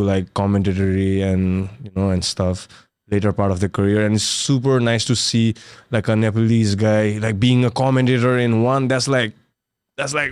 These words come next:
whoa, we wanna get there too someday. And we had the chance to meet him, and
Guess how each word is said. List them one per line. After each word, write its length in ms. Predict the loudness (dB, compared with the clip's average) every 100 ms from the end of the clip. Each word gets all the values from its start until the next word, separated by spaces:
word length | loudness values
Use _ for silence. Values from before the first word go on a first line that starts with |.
| -6
whoa, 460 | -6 -2 -2 0
we 100 | 2 2
wanna 220 | 0 0
get 160 | -2 -2
there 160 | -4
too 240 | -2 -4 -2
someday. 400 | -4 -2 -2 -4 -10 -20 -20 _ _ _ _ _ -6
And 380 | -2 0 0 0
we 120 | 0
had 180 | 0 -2
the 60 | -2
chance 260 | 0 0
to 80 | 0
meet 240 | 2 4
him, 320 | 2 2 2 0
and 420 | 0 2 0